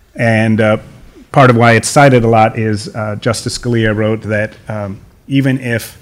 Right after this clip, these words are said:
s-, um, male-on-male harassment was not within the,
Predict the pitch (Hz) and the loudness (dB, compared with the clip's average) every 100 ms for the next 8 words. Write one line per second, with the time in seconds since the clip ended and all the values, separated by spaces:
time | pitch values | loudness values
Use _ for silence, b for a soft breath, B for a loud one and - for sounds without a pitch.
0 | b b b b b _ - - - - | b b b b b _ -8 -6 -4 -6
1 | 220 120 104 95 104 - - _ _ 120 | -10 -8 -6 -6 -10 -14 -20 _ _ -6
2 | 117 123 120 113 110 113 120 117 104 107 | 0 2 2 2 0 0 0 -2 -2 -4
3 | 110 117 - 110 104 101 107 104 107 113 | -4 -4 -6 -8 -8 -8 -6 -6 -6 -8
4 | 104 104 104 101 95 92 | -8 -4 -4 -4 -6 -8